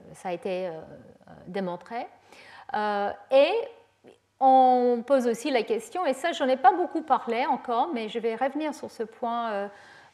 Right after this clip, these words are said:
euh, bientôt, c'est les, les, les états de méthylation d'un gène peuvent aussi,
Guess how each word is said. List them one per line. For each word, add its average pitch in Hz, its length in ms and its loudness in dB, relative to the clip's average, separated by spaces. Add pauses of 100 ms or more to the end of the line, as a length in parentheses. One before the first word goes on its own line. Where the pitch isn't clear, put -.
euh, 95 480 -4 (720)
bientôt, 208 600 -4 (240)
c'est 233 560 6
les, 254 280 0 (360)
les, 247 240 0 (120)
les 254 260 0
états 349 360 4
de 285 100 -2
méthylation 262 720 2
d'un 233 260 0
gène 262 360 0 (200)
peuvent 311 220 -4
aussi, 269 400 -4